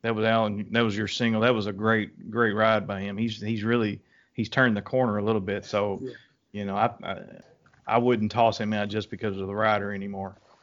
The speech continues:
Speaker 1: Uh, I will say before we go on to the next race, I, I, I will use Fast Boat.
Speaker 2: I, I was waiting for Fast Boat to come up. I'm glad you brought him up. <laughs>
Speaker 1: Yeah, he, he's come to hand for Joe Sharp. Uh, the horse ran well at Keeneland last fall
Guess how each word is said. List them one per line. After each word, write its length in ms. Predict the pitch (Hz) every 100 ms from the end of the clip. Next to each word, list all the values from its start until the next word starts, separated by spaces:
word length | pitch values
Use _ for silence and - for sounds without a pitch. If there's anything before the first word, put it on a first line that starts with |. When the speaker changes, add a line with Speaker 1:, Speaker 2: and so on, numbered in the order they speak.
| _ _ -
Speaker 1:
Uh, 380 | 101 101 98 -
I 100 | 117
will 260 | 123 131 131
say 260 | - 120
before 260 | 104 - 123
we 80 | 113
go 140 | 120
on 80 | 113
to 60 |
the 60 | 104
next 280 | 110 117 -
race, 240 | 107 -
I, 100 | 117
I, 540 | 110 117 120 104 - 120
I 20 |
will 240 | 123 135
use 240 | 127 113 104
Fast 480 | - 127 113 - 107
Boat. 380 | 113 110 90 - -
Speaker 2:
I, 260 | 143 143 123 _ -
I 60 | 185
was 100 | 170
waiting 160 | 233 220
for 100 | 170
Fast 300 | 170 170 -
Boat 180 | 160 139
to 40 |
come 200 | - 147
up. 120 | 147 127
I'm 80 | 127
glad 220 | 131 135
you 60 | 123
brought 200 | 131 123
him 120 | 123
up. 180 | 127 123 - -
<laughs> 180 | 175 139
Speaker 1:
Yeah, 180 | 117 110
he, 180 | 107 - - -
he's 300 | 135 175 -
come 240 | 180 156
to 80 | 123
hand 280 | 139 151 131
for 80 |
Joe 220 | 104 117 107
Sharp. 480 | - 123 120 120
Uh, 300 | 110 110 107
the 120 | 90 110
horse 440 | 135 - - - _ _ _ -
ran 260 | 131 127
well 160 | 123 120
at 80 | -
Keeneland 400 | 135 131 120 113
last 260 | 117 107
fall 640 | - 120 123 120 113 110